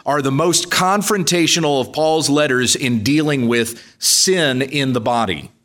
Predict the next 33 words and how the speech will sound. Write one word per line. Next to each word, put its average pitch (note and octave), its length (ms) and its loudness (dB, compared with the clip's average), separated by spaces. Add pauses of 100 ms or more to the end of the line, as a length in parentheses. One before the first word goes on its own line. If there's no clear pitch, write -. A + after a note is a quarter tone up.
(680)
Galatians E3+ 600 0
is E3+ 340 0
undoubtedly C#3 1040 0 (160)
the C3 140 -2
most C3+ 400 0
scathing D3 880 0
of A#2+ 300 -4
the A#2+ 100 -2
three. A#2 480 -2 (1040)
The C3+ 80 -6
Corinthians F#3 640 0
were D#3+ 140 2
failing F#3 500 0
to E3 120 0
live E3 340 2
up A3 300 0
to F#3 260 2
the F3 300 -2
implications G3+ 960 0
of E3+ 240 -2
the D3 100 -2
gospel, C3+ 600 -2
for - 380 -4
which F#3+ 240 0
Paul G3+ 260 0
issued G3 380 0
serious A#3 560 2
rebuke E3+ 460 0
and E3+ 200 -2
called F3 340 0
for E3+ 200 0
deep D3+ 520 -2
repentance D3+ 960 0